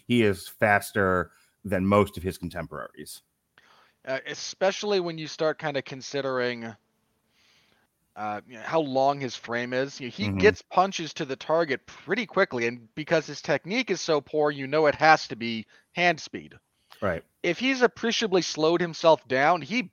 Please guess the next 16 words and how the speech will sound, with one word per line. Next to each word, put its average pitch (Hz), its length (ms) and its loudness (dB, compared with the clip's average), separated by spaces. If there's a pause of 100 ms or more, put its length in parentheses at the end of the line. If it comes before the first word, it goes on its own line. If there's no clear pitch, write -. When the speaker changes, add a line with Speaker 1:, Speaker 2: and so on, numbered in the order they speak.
Speaker 2:
barely 175 380 4
was 156 180 -2
able 156 220 2
to 147 80 -4
catch - 520 -2 (680)
Fury 175 400 0
in 151 80 0
their 127 160 0
second 165 440 2
fight. 80 460 -8
If 139 100 -8
he's 226 200 -6
slowed 208 340 6
down 147 320 0
even 143 240 -6
further, 143 640 -4